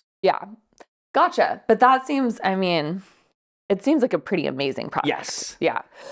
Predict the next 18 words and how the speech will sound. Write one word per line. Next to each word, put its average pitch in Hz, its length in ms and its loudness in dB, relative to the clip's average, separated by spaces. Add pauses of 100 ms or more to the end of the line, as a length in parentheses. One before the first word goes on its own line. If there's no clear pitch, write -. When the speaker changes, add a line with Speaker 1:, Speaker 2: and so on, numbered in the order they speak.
(120)
Speaker 2:
So 151 280 2
are 143 100 0
you 147 140 -4
ready 135 200 0
for 135 100 -12
the 123 60 -4
next 110 280 -2
one? 127 120 -2
'Cause - 100 -10
it's, 95 220 -10
it's 107 160 -6
a 113 60 -6
funny 98 320 -8
combination. 85 680 -10 (600)
Speaker 1:
Yeah. 202 300 2 (160)
Speaker 2:
Uh, 131 540 4
so 165 260 0
the, 151 120 -6